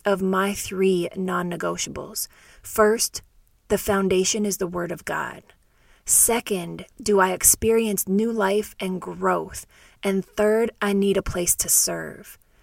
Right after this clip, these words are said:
For me, those are the non-negotiables. Everything else is a preference. Now, you may say that the worship style is a non-negotiable.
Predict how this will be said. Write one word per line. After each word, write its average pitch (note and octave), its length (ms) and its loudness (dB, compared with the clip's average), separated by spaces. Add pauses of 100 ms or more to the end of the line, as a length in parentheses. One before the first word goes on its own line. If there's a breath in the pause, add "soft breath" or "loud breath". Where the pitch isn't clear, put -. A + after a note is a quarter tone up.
(380 soft breath)
For A#3+ 140 2
me, C4+ 360 2
those A#3+ 280 2
are C4 80 4
the G#3+ 140 0
non-negotiables. G3 1400 0
Everything C4+ 400 0
else C4 220 -2
is A3+ 100 -2
a G#3 60 4
preference. - 720 -6 (440 soft breath)
Now, A3+ 120 2
you B3+ 180 2
may C#4+ 200 0
say A#3+ 300 6
that A#3 140 2
the A3 100 0
worship G3+ 380 -2
style G#3 300 0
is F#3+ 80 0
a F#3+ 60 0
non-negotiable. E3+ 920 -4